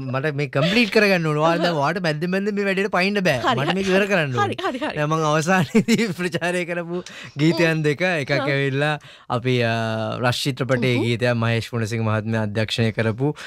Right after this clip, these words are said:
Speaker 1: ඉතාමත් ජනප්‍රිය ච-, චිත්‍රපටයක්.
Speaker 2: උහු.
Speaker 1: අ,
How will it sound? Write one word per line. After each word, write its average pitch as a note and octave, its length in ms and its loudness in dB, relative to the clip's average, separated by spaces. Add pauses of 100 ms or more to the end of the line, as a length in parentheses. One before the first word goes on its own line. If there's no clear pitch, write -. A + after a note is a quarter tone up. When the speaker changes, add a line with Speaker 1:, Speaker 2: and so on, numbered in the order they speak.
(160)
Speaker 1:
ඉතාමත් A#2+ 400 2
ජනප්‍රිය A2+ 500 0
ච-, A2 300 0
චිත්‍රපටයක්. A2+ 580 2 (120)
Speaker 2:
උහු. C4+ 260 0
Speaker 1:
අ, B2 140 2